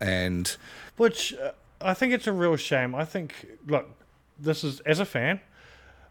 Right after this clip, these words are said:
Speaker 2: I think his best work was the cult leader.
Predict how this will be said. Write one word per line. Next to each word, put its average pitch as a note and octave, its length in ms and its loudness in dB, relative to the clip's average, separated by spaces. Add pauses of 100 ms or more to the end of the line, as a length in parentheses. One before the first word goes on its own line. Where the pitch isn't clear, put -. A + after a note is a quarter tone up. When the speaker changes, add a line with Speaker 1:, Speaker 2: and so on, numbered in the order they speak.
(300)
Speaker 2:
I C3+ 180 6
think C#3+ 240 0
his B2 220 -4
best - 440 0
work A#2 360 -2
was G#2+ 460 -2
the A#2 120 -6
cult A2+ 280 -4
leader. A#2 340 -4